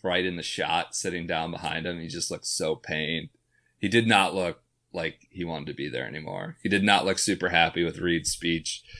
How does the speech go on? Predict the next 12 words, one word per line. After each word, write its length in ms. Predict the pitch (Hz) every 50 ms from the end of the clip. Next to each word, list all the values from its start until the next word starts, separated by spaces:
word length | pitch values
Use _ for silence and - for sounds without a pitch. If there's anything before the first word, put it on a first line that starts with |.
| - _ _
He 100 | 95 92
was 180 | 92 87 90
looking 260 | 98 95 - 101 95
up 220 | 90 87 90 85 -
at 180 | 90 87 87
him 140 | 87 87 87
just, 200 | 85 87 - -
like, 220 | 92 85 73 - - _ _ _ _ _ _ _ _ _ _ _ _ _ _ _ - - 76 82 82
with 160 | 92 95 90
this, 200 | - 87 - -
like, 220 | 87 82 76 - _ _ _ _ _ - - - - - - -
painful 720 | - - 98 92 95 92 90 - 92 87 82 - 80 -